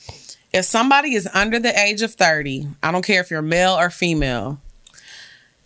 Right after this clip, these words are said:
like, if I'm thirty, I don't need to be dating anybody that's, like, five years under me.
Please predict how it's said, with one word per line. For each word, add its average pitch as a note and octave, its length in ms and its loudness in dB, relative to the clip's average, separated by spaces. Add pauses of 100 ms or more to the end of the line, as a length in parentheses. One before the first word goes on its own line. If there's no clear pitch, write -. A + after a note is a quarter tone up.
like, E3+ 180 2
if F3+ 100 -2
I'm G#3 220 0
thirty, B3 640 4
I G3 140 2
don't G#3+ 100 -2
need G#3 200 0
to G3 60 0
be F#3 120 0
dating E3+ 340 0
anybody E3 460 2
that's, D#3 180 0
like, C#3+ 220 0
five D3+ 480 2
years D3 580 0
under C#3+ 320 -2
me. C3+ 380 -4